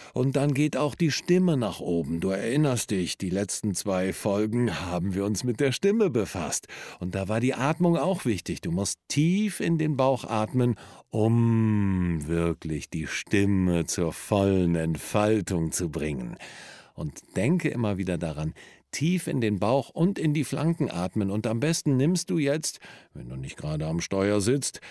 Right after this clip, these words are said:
eine Hand und legst sie auf den Bauch und eine andere hinten an die Flanke und atmest schön tief ein. Und wenn du einatmest, kommt der Bauch richtig schön raus.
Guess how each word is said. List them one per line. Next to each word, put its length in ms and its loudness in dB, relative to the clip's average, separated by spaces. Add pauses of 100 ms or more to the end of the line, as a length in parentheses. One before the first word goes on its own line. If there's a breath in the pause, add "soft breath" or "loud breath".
(240 loud breath)
eine 400 2
Hand 300 0 (340 loud breath)
und 180 -2
legst 300 2
sie 140 0
auf 180 -2
den 180 2
Bauch 360 2
und 160 -4
eine 300 -2
andere 420 2 (240 loud breath)
hinten 480 0
an 180 -2
die 140 0
Flanke 640 -2 (640 soft breath)
und 260 -8
atmest 640 -2
schön 400 2
tief 300 -4
ein. 480 0 (1300 soft breath)
Und 200 -4
wenn 160 2
du 120 2
einatmest, 840 0
kommt 280 0
der 120 2
Bauch 440 0
richtig 720 0
schön 300 2
raus. 540 2